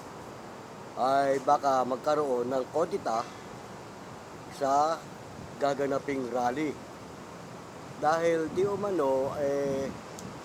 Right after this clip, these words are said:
may mga makikilahok na mga retired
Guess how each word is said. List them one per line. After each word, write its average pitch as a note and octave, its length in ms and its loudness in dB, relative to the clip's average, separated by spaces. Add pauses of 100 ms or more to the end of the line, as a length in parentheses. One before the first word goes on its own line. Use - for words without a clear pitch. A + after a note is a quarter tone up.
(500)
may E3+ 160 4
mga D3 480 4 (1120)
makikilahok D#3 720 2 (1120)
na C3+ 80 0
mga C#3 240 4 (120)
retired C#3+ 560 4